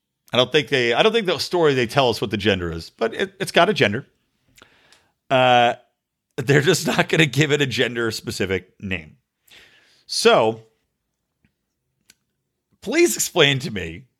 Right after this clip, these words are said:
in what world this makes any fucking sense. The penguin, being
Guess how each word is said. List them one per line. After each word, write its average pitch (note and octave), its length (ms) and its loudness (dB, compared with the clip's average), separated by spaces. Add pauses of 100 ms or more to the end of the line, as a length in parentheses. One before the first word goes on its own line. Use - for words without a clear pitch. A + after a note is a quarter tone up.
(120)
in B2+ 120 -4
what D#3+ 240 0
world A2 520 2 (180)
this - 400 -8
makes G2+ 480 -2
any F#2+ 240 0
fucking F2 380 -6
sense. - 340 -18 (1120)
The C3+ 100 -4
penguin, C3 680 -2 (720)
being A3 560 0